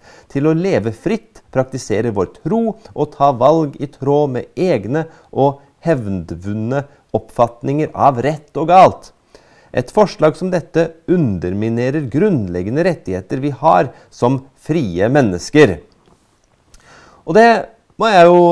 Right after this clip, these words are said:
eh, berømme, eh, disse kristne lederne for, at de samles og forfatter dette her i fellesskap, undertegner dette og sender det inn. Og det er jo kjempebra at man gjør det. Så er jo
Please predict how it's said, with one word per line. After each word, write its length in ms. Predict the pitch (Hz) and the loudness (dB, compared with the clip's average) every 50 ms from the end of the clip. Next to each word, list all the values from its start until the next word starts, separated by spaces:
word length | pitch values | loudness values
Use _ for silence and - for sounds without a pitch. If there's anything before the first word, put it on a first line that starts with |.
| 170 175 | 4 4
eh, 260 | 175 170 170 170 165 165 160 147 143 | 4 4 2 2 0 -2 -2 0 2
berømme, 560 | 208 185 139 110 104 98 92 92 104 120 127 110 95 87 87 - _ _ _ _ _ _ - 95 | 4 6 6 4 4 2 0 2 4 4 4 4 2 -2 -10 -18 _ _ _ _ _ _ -16 -8
eh, 220 | 101 131 131 131 131 | -4 0 0 2 0
disse 260 | 127 143 135 - 131 127 | 0 -2 -4 -4 -4 -2
kristne 360 | 151 147 127 - - 120 127 | -2 -2 -4 -4 -4 -4 -2
lederne 380 | 127 110 95 87 82 90 104 101 | 0 0 0 -2 -4 -4 -6 -6
for, 260 | - 92 95 95 92 | -6 -4 -4 -2 0
at 180 | 113 147 - | 0 -2 -2
de 200 | 196 175 165 170 | -2 -4 -4 -4
samles 580 | 170 170 202 185 170 147 147 156 170 156 - - _ _ - - - | -4 -2 -2 0 0 0 0 0 0 -2 -4 -8 _ _ -20 -12 -4
og 300 | - 127 135 139 95 - | 0 2 2 2 2 0
forfatter 600 | - 160 143 - - 127 104 - - - 117 104 | -2 -4 -2 0 0 -2 -2 -4 -6 -6 -6 -4
dette 180 | 101 - - 98 | -4 -6 -10 -12
her 220 | 90 92 90 85 | -14 -12 -12 -12
i 80 | 85 - | -8 -6
fellesskap, 640 | 170 185 196 190 - - - 156 175 180 180 180 - | -6 -4 -4 -6 -8 -10 -6 -4 -2 -2 -4 -4 -8
undertegner 600 | - 147 135 131 131 - 127 123 123 127 127 123 | -6 -6 -6 -6 -8 -8 -8 -8 -6 -6 -6 -6
dette 300 | 120 107 - - 120 - - - | -8 -8 -6 -6 -6 -6 -4 -4
og 200 | 95 101 104 101 | -4 -4 -4 -6
sender 400 | - - 135 113 95 95 101 104 | -8 -8 -6 -6 -4 -4 -4 -4
det 120 | 120 - - - | -6 -6 -6 -4
inn. 340 | 139 156 147 123 98 85 82 - - - _ _ _ | -2 0 0 0 -2 -4 -8 -14 -20 -20 _ _ _
Og 140 | - 127 127 | -6 -4 -2
det 80 | 147 127 | 0 2
er 160 | 107 98 107 | 2 2 2
jo 140 | 120 120 - - | 0 -2 -6 -10
kjempebra 640 | - - 135 110 92 - 92 85 107 135 143 139 - - | -10 -6 -6 -6 -6 -6 -8 -4 0 0 0 0 -2 -4
at 180 | 104 - - - | -10 -10 -8 -8
man 240 | 110 110 110 104 87 | -8 -6 -6 -6 -6
gjør 280 | 92 90 95 104 98 | -4 -2 0 0 2
det. 180 | 92 98 98 - - _ _ _ _ _ _ _ _ _ _ _ _ _ _ _ _ _ - - _ _ - - - _ _ | 0 0 -4 -6 -10 _ _ _ _ _ _ _ _ _ _ _ _ _ _ _ _ _ -20 -20 _ _ -20 -20 -20 _ _
Så 160 | - - 202 | -4 0 4
er 240 | 202 170 139 139 151 | 6 6 6 6 6
jo 100 | 170 | 4